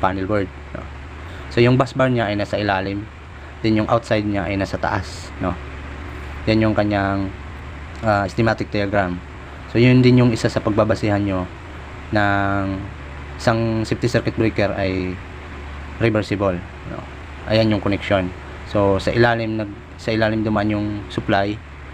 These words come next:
then yung outside is nasa taas, no? Ayan.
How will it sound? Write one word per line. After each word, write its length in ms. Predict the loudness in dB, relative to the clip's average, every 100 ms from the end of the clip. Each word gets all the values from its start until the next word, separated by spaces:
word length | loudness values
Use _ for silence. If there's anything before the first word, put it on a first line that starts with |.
| -16 -14 -8 0
then 400 | 2 4 2 0 -4 -2
yung 160 | 0 2 2
outside 400 | 2 2 0 0
is 160 | -6 -6
nasa 240 | -4 -4
taas, 280 | -4 -2 -4 -6 -12 -6
no? 120 | -6 -6 -12 -12 -2
Ayan. 240 | 2 2